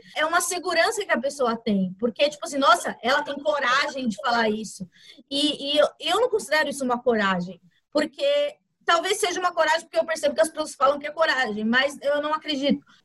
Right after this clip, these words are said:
Eu tenho que ter coragem pra ser eu, sabe? Eu nasci assim, entendeu? Com cinco anos eu tava procurando um, achar o que me deixava apavorada, com medo, fóbica,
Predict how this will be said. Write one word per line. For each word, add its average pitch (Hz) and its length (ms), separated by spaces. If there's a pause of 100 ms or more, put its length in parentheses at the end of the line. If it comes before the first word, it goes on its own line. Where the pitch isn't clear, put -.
(160)
Eu 311 140
tenho 392 140
que - 60
ter 392 100
coragem 285 320
pra 285 140
ser 269 200 (120)
eu, 254 440
sabe? 208 440 (180)
Eu 247 100
nasci 320 360
assim, 190 420 (100)
entendeu? 196 520 (480)
Com 233 100
cinco 311 380
anos 285 260
eu 320 80
tava 339 200
procurando 311 500
um, 330 220 (200)
achar 269 500
o 320 140
que 311 220
me 349 160
deixava 339 520
apavorada, 320 880
com 320 160
medo, 262 400
fóbica, 262 720